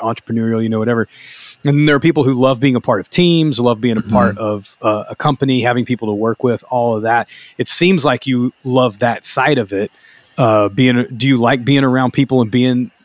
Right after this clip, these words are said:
Speaker 1: you know, working with teams, all that sort of stuff? Is that kinda what draws you to the more, like, the agency, you know, side of things?
Speaker 2: I like both. Um,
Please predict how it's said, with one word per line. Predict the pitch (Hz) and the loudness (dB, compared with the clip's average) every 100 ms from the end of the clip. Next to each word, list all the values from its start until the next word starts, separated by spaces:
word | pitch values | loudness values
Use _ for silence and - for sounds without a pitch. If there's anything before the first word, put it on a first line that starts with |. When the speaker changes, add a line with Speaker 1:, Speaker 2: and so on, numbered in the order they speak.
| 175 | -6
Speaker 1:
you | 139 | -2
know, | 117 | 0
working | 110 117 120 123 | 0 0 0 -2
with | 113 | -2
teams, | 131 131 123 | -2 -2 0
all | 120 | 0
that | 131 113 | 0 0
sort | 135 | -2
of | 123 | 0
stuff? | 143 107 | -2 -2
Is | 98 | -2
that | 117 107 - | -2 -2 -2
kinda | 131 120 | 0 0
what | 110 | -2
draws | 104 113 107 110 | -2 0 0 2
you | 123 120 | 0 0
to | 123 | -2
the | 113 107 - _ _ _ - | -2 -4 -6 _ _ _ -8
more, | 127 123 117 | 0 2 2
like, | 117 107 | 0 -2
the | 120 | -2
agency, | 117 123 120 - 120 110 - _ _ _ _ _ | -2 -2 -2 -2 -2 -4 -8 _ _ _ _ _
you | 139 | -2
know, | 120 | -2
side | 110 127 123 | 0 0 0
of | 127 | -2
things? | 147 151 143 - _ - - _ 107 | -2 -2 -6 -14 _ -20 -20 _ 2
Speaker 2:
I | |
like | 147 107 90 | 2 2 2
both. | 104 95 - - - - | 4 4 0 -12 -8 0
Um, | 104 92 87 87 | 2 2 2 -2